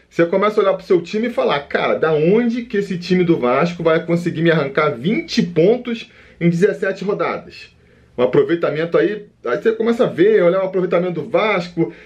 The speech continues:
em relação ao que já fez, pro que vai ter que fazer, os adversários, aí você já começa a achar que, pô, é mais fácil secar, é, os concorrentes direto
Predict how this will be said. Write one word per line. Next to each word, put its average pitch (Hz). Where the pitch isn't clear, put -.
em 151
relação 185
ao 185
que 196
já 165
fez, 190
pro 175
que 175
vai 180
ter 180
que -
fazer, 175
os 180
adversários, 208
aí 220
você 220
já 226
começa 214
a -
achar 202
que, 214
pô, 175
é 127
mais 143
fácil 170
secar, 147
é, 117
os 139
concorrentes 170
direto 147